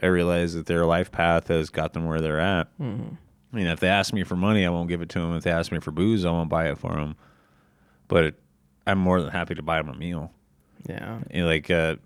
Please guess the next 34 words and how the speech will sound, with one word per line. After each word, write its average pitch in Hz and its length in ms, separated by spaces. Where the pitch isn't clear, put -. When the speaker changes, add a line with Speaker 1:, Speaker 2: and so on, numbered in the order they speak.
Speaker 1:
about 90 360
two 98 180
weeks 98 280
ago, 82 240
I 82 140
went 82 160
up - 140
and 80 380
got 82 160
myself 80 400
a 82 100
burger 80 460
and 78 100
stuff - 200
like 82 140
that, 80 200
and 76 80
there 80 120
was 78 100
this 78 140
guy 82 200
that 80 100
I've 78 80
seen 78 120
a 73 60
couple 80 200
times, 78 440
and 87 120
I 92 40
bought 95 200
him 90 100
a, 90 120
like, 90 200
I, 104 200